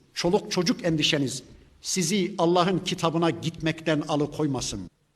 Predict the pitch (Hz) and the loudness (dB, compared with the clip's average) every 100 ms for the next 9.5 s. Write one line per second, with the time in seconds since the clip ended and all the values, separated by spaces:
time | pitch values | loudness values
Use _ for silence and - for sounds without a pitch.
0 | _ 113 117 170 254 196 202 185 214 - | _ -4 0 4 4 4 2 2 0 -2
1 | - - - _ - 170 190 196 190 190 | -10 -18 -20 _ 2 4 6 4 2 -2
2 | - 180 180 175 175 160 165 185 185 - | 2 4 4 2 2 2 4 2 0 -12
3 | - - 165 170 180 180 - 175 160 170 | -20 -2 2 4 4 4 2 0 2 0
4 | 175 175 175 170 165 151 151 147 160 175 | 0 -2 2 0 2 2 2 2 0 -2
5 | 170 - - 180 175 185 156 170 165 165 | -8 -20 -4 0 4 4 6 4 4 4
6 | 160 160 156 - - 160 180 202 - 160 | 4 2 2 0 2 2 2 0 2 2
7 | 151 151 135 147 139 131 170 170 233 202 | 4 0 0 0 -2 -2 0 4 4 4
8 | - 175 147 233 240 - 170 175 170 - | 0 0 0 0 -2 0 4 4 2 0
9 | 165 156 123 - - | 2 2 -2 -4 -6